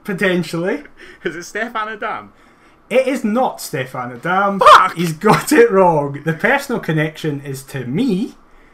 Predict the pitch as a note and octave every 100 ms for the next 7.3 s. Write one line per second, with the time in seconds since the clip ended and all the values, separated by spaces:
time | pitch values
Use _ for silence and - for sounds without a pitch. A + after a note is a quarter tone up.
0 | _ - D#3 D#3+ D3 C#3 D3+ E3 C#3+ -
1 | - C4 - - - - - C#3+ E3 -
2 | _ _ _ - C3+ C3 E3 D#3 D#3+ -
3 | E3 C#3+ - E3+ G3 F3+ E3+ F3+ C3 E3+
4 | G#3 A3+ G#3+ A#3 D#3+ D3+ C#3+ D3+ F#3 F#3+
5 | F3+ F#3 G3 D#3 - - - - - C#3+
6 | A#2+ D#3+ D3+ E3 F3 G#3+ F3+ C3+ - G#3+
7 | - - -